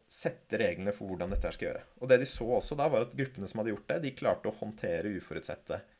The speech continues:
eh, situasjoner. Mens de som ikke var så flinke på det, hadde mye større grad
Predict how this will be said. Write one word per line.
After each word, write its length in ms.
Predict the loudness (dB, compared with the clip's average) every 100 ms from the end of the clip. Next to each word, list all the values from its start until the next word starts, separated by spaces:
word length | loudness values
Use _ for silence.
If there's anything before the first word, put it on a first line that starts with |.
| _ _
eh, 240 | -2 0 0
situasjoner. 580 | -4 -4 -4 -4 -10 -16 -8
Mens 140 | -6
de 120 | -4 -6
som 280 | -2 -4 -4 -12 -18 -14
ikke 180 | -2
var 80 | 0
så 80 | 0
flinke 200 | -6 -4
på 80 | -2
det, 120 | -2 -4 -14 -20 _ _ -6 -4 -2
hadde 180 | -2 0
mye 200 | -2 -2
større 240 | 0 2
grad 280 | 6 4 6